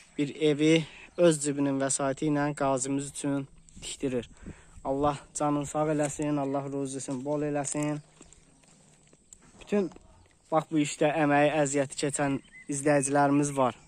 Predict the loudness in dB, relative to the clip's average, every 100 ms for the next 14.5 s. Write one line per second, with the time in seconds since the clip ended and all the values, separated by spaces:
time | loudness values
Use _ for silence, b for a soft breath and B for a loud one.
0 | 0 4 4 2 0 0 2 2 2 0
1 | -2 0 -2 -2 0 0 0 -2 -2 0
2 | 2 2 0 B B B B 4 6 4
3 | 4 4 4 2 -2 -2 -2 0 0 2
4 | 0 0 2 4 4 0 B B B B
5 | 4 6 4 4 0 2 0 0 0 0
6 | 2 4 4 4 4 4 4 2 0 0
7 | -2 -4 -6 -6 -4 -2 0 0 -2 b
8 | b b b 0 2 2 0 0 2 2
9 | 2 -2 -2 0 0 0 -2 -2 -2 -2
10 | 0 0 0 0 0 0 -2 -2 0 -2
11 | -2 0 2 2 2 B B B B B
12 | B -4 2 4 6 8 8 6 6 6
13 | 4 2 2 2 4 4 6 4 2 0
14 | 2 2 4 2